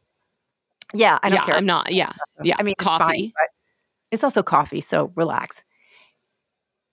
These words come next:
Speaker 2: I'm gonna throw in a wild card and say ginger beer.
Speaker 1: It's tasty.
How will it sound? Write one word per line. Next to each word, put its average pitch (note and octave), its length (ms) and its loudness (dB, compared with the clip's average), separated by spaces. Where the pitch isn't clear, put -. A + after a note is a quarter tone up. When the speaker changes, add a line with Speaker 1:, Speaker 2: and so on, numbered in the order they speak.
Speaker 2:
I'm G3+ 100 2
gonna B3 120 2
throw B3 220 2
in A#3 80 2
a A3 40 2
wild G3 280 2
card G3+ 200 -2
and F3+ 100 2
say F3+ 120 2
ginger E3+ 380 2
beer. C#3+ 320 -2
Speaker 1:
It's - 160 2
tasty. B4+ 320 2